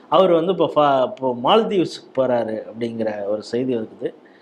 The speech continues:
ஏன்னா சுற்றுலா, அதாவது ரொம்ப இவ்வளோ டி டி எஸ் பிரயாணம்லாம் முடிச்சிட்டு கொஞ்சம் குடும்பத்தோடையும் நேரத்தை ஸ்பெண்ட் பண்ணலாம் அப்படின்னு சொல்லிட்டு மால்தீவ்ஸ்ல சுற்றுலாவுக்கு போயிருக்காரு.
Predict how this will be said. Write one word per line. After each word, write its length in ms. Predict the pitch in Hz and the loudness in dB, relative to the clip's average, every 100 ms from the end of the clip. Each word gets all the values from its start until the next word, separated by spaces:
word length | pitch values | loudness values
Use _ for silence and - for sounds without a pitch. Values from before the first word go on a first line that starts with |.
| _ _ _ | _ _ _
ஏன்னா 240 | - 156 151 | -6 -4 -4
சுற்றுலா, 640 | - 160 160 151 139 123 | -4 -2 2 4 4 0
அதாவது 460 | 120 135 135 127 117 | 0 0 2 0 -2
ரொம்ப 260 | 135 143 | 0 2
இவ்வளோ 460 | 127 113 123 123 120 - | 2 0 0 0 0 -2
டி 80 | |
டி 120 | 165 180 | 2 4
எஸ் 380 | 165 - - - - - _ - | 2 0 -12 -20 -20 -20 _ 0
பிரயாணம்லாம் 600 | 151 156 156 143 139 147 | 2 4 2 0 -2 -2
முடிச்சிட்டு 560 | 135 135 - - 202 254 - - - | -2 -6 -8 -6 -6 -6 -14 -20 -2
கொஞ்சம் 340 | 262 240 220 | 2 2 2
குடும்பத்தோடையும் 640 | 202 220 214 196 185 180 175 | 2 4 4 6 6 6 4
நேரத்தை 420 | 160 165 160 151 139 | 2 2 2 0 -2
ஸ்பெண்ட் 200 | - 156 | -2 -2
பண்ணலாம் 480 | 143 135 123 123 107 - - _ _ | -2 -2 0 -2 -4 -14 -20 _ _
அப்படின்னு 240 | 135 127 123 | -4 -2 -2
சொல்லிட்டு 720 | 127 120 113 190 143 - - 131 | -2 -4 -4 -4 -4 -6 -8 0
மால்தீவ்ஸ்ல 600 | 147 175 156 139 - 156 | 2 2 0 -2 0 -2
சுற்றுலாவுக்கு 760 | 175 160 156 170 147 123 113 | -2 -6 -2 2 2 0 -4
போயிருக்காரு. 380 | 117 110 101 98 | -8 -6 -12 -12